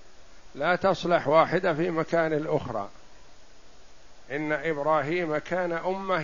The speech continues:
يعني جماعة من الناس، ما يصلح. أمة كان زمنا، ما يصلح. كان دين،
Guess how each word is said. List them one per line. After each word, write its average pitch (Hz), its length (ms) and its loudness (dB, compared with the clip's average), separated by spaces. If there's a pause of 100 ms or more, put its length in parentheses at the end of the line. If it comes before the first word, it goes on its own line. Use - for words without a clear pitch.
يعني 151 240 0
جماعة 165 540 2
من 160 320 -2
الناس، 165 500 -2
ما 214 180 0
يصلح. 135 440 -2 (1900)
أمة 190 440 4
كان 165 440 2
زمنا، 202 460 6
ما 214 440 0
يصلح. 143 460 0 (3250)
كان 175 440 4
دين، 214 460 4